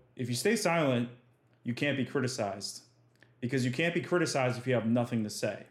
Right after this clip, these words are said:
right? You can't be proven wrong. You can't say something that comes out stupid,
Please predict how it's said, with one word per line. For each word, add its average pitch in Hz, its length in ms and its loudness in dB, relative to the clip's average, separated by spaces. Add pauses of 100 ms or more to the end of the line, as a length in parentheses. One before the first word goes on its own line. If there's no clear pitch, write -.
(800)
right? 127 320 0
You 131 60 -2
can't 160 280 2
be 160 100 2
proven 127 460 2
wrong. 104 360 -2 (160)
You 127 100 -4
can't 139 280 -2
say 156 240 2
something 127 400 2
that 117 200 2
comes 127 240 0
out 117 200 2
stupid, - 600 -4